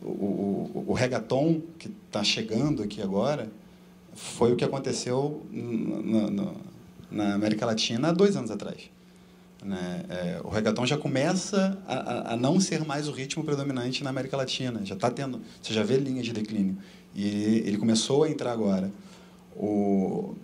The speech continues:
no, no Music Trends do ano passado, o, o Marcelo Castelo Branco, que, que é do, da, da, do Grammy Latino,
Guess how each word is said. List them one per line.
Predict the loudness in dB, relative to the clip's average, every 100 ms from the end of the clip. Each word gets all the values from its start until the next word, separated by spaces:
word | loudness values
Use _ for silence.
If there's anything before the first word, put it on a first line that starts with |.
| -16 -12 -4
no, | 0 0 0
no | 2
Music | 0 0
Trends | 0 0 0
do |
ano | -2
passado, | 0 0 0 0 0
o, | -2 -2 -2 0 0 0 -2 -4 -10 -16 -18 -18 -16 -4
o | 0
Marcelo | 2 2
Castelo | 0 0 2
Branco, | 4 4 2 -2 -4 -6 -10 -20 -20 -12
que, | -6 -4 -4
que | 0 2
é | 2
do, | 0 -2 -6 -8 -10 -12 -14 -4
da, | -2 -2
da, | -4 -4
do | -4
Grammy | 0 2
Latino, | 2 0 0 0 -2